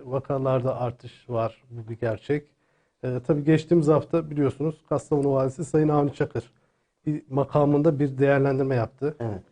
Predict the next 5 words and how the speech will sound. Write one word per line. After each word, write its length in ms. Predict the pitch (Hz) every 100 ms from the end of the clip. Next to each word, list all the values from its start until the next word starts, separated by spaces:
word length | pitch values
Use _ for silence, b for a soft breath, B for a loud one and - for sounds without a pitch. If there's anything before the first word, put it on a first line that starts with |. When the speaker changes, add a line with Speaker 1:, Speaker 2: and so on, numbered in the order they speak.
| - -
Speaker 1:
Sürece 340 | 143 139 139
ilişkin 380 | 117 - 120 120
bir 140 | 117
değerlendirme 560 | 120 117 113 110 107 107
yapmıştı. 600 | 131 - 143 - 160